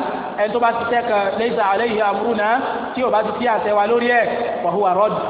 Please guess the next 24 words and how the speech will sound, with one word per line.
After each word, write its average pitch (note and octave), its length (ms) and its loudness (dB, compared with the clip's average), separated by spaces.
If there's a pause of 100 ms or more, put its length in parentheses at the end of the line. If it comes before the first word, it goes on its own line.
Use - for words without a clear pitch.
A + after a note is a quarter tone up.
(120)
á G3+ 180 0
dá F#3+ 180 -2
padà F3 240 0
fún E3 180 -4
ni. D#3 120 -2 (560)
Wa E3+ 160 -2
fi G#3+ 140 2
riwaya, A3+ 440 4 (460)
inú B3 160 -2
riwaya A#3+ 380 4
mi, B3+ 180 0 (400)
ó G#3 100 -4
ní, A#3+ 80 -2
"Man A3 160 -2
ahdatha A#3 440 0
fi A3+ 140 -2
amrina A#3+ 440 0
hadha A#3+ 460 2 (440)
ma A#3 180 2
laysa B3 320 0
minhu A#3+ 200 0
fa A3+ 100 0
huwa A3 240 4
radd." C4 200 2